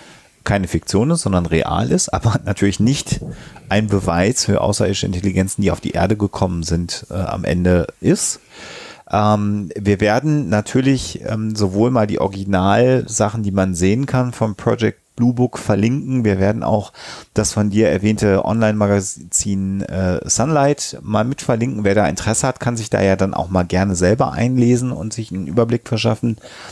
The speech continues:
Wir werden natürlich die G E P verlinken, dass die Leute auch hier wieder die Informationen haben, wie sie dich, wie sie euren Verein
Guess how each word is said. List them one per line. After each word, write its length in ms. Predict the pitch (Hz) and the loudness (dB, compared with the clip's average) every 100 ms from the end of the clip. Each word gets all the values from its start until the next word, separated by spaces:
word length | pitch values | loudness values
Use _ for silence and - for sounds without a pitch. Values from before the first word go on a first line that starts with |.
| - - | -20 -8
Wir 140 | - 98 | 0 2
werden 120 | 104 | 2
natürlich 280 | 101 101 98 | 2 0 0
die 140 | 98 | 0
G 180 | 92 95 | 4 4
E 20 | |
P 240 | 90 135 156 | 4 2 2
verlinken, 540 | - 131 131 135 120 | 2 0 0 0 -2
dass 160 | 117 101 | 0 -2
die 120 | - | 0
Leute 460 | 95 92 101 95 87 - - - - | 2 2 2 2 2 -4 -20 -18 -12
auch 160 | - - | -8 -8
hier 220 | - 101 | -2 -2
wieder 180 | 101 202 | 2 0
die 120 | - | 0
Informationen 800 | 101 95 92 92 - 98 98 101 | -4 0 2 2 0 0 0 2
haben, 320 | 90 90 87 87 | 2 2 0 2
wie 120 | 87 | 2
sie 160 | 87 | 2
dich, 360 | 85 139 151 - | 2 0 0 0
wie 80 | 95 | 2
sie 160 | 85 | 2
euren 380 | - 78 90 87 | 2 2 2 0
Verein 560 | - - 82 120 147 | -2 -2 2 2 2